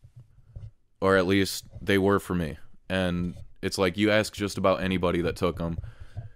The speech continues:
in person. I'm not saying the doctor. Don't ask the fucking doctor.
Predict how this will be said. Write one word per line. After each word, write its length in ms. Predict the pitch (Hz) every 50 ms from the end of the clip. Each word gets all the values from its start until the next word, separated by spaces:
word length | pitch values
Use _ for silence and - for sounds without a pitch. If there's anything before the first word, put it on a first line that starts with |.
| - - - - - -
in 240 | - 113 120 123 117
person. 520 | - 117 117 113 104 - - 78 73 85 -
I'm 140 | 92 104 110
not 180 | 117 120 120 -
saying 300 | - 127 117 110 107 104
the 80 | 107
doctor. 380 | 101 92 95 87 90 - - 87
Don't 200 | 85 101 107 110
ask 200 | 113 120 - -
the 80 | 117 101
fucking 440 | - - - 117 - - 110 104
doctor. 480 | 95 92 87 87 - - 87 82 85